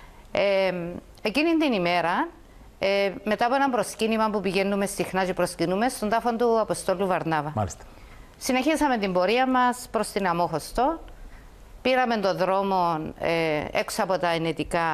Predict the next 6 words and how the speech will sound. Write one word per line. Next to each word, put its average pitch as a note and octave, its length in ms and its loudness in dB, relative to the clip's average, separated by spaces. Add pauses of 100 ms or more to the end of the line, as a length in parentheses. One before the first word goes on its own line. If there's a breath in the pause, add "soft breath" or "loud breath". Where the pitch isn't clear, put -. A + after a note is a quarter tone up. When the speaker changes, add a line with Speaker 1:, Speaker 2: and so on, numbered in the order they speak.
(300)
Speaker 2:
Τείχη. A#2 160 0
Speaker 1:
τείχη. C#4+ 460 0
Κατευθυνθήκαμε G3 960 -2
οδός F3+ 340 0
Ανεξαρτησίας, F3 1080 -2
Speaker 2:
Μάλιστα. - 320 -6